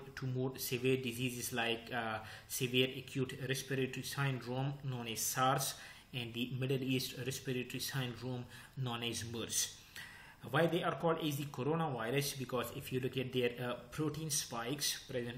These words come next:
on the outside of the virus, they look like crown under a microscope. Therefore, they are known as the, uh, coronavirus,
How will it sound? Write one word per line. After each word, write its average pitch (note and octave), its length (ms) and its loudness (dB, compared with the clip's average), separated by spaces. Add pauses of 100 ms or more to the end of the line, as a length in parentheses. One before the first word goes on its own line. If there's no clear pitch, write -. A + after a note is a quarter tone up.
on A#2+ 240 -4
the A#2 200 -4
outside C#3 580 -2
of C3+ 140 -4
the B2+ 100 -6
virus, G#2 460 -2 (360)
they B2+ 220 2 (180)
look C#3+ 200 0
like C#3 260 -2
crown C3+ 380 0
under A#2+ 320 -2
a C3+ 120 -6
microscope. C#3 720 0 (300)
Therefore, B2+ 320 2
they B2+ 160 0
are A#2 220 -2
known B2 120 -6 (140)
as A2 140 -4
the, A#2+ 260 0
uh, A#2 280 -2 (260)
coronavirus, C3+ 920 0